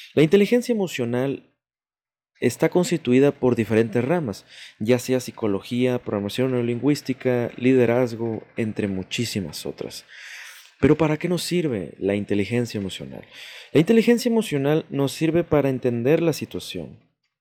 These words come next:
aprender de la situación y seguir adelante. Y no solo eso,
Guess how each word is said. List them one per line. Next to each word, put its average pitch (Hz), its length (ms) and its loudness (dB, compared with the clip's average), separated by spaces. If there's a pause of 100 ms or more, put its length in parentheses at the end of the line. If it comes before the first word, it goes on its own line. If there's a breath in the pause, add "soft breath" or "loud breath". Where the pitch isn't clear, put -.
(920)
aprender 123 580 0
de 120 80 -2
la 95 100 -6
situación 113 600 -10 (340)
y 113 120 -2
seguir 110 540 2
adelante. 85 520 -4 (960 loud breath)
Y 135 80 2
no 143 120 6
solo 151 320 6
eso, 147 200 0